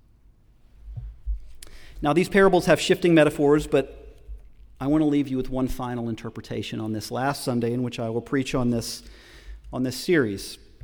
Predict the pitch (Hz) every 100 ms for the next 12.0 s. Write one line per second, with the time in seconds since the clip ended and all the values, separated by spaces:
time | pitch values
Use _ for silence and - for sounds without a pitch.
0 | - - - - - - - - - -
1 | - 135 160 135 160 170 170 165 165 185
2 | 156 147 147 139 139 135 135 - 131 120
3 | 113 107 104 - - _ _ _ _ _
4 | _ _ _ _ - 131 143 135 139 123
5 | 139 131 123 123 123 117 113 - 104 98
6 | 107 123 156 143 - - - _ _ _
7 | _ _ _ _ - - _ _ _ _
8 | - _ _ _ _ - 143 160 147 147
9 | 156 147 185 214 208 139 143 147 143 135
10 | 160 156 - 135 143 165 160 131 - 180
11 | 185 139 135 123 131 - 226 240 127 120